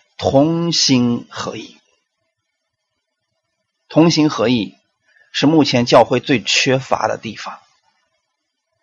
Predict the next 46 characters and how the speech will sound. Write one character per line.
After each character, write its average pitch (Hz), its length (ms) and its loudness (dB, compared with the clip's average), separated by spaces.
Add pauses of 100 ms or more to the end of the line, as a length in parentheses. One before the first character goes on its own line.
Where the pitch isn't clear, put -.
(180)
同 233 240 8
心 226 240 4
合 151 140 4
意 185 160 2
是 170 180 2
教 160 220 6
会 170 180 2
最 220 200 2
美 127 360 2
丽 175 240 0
的 98 240 0 (140)
一 120 100 -10
个 110 140 -4
风 127 280 0
景 104 200 -4
线 - 340 -6
呐。 - 60 -16 (880)
弟 170 100 -2
兄 180 140 -2
姊 - 80 -4
妹 131 100 0
可 127 100 -2
知 127 160 -2
道 123 140 -4
吗？ 110 160 -6 (260)
世 - 340 2
人 117 440 2 (720)
能 214 260 6
够 233 180 6
看 254 380 4
到 175 140 6
我 160 160 6
们 170 160 2
是 170 160 2
同 226 420 0
心 202 320 0
合 156 320 2
意 233 240 0
的 113 160 2
时 98 220 -4
候， 104 320 -4 (420)
这 190 100 4
就 139 160 0 (160)
彰 214 380 4
显 127 320 0
了 104 340 -2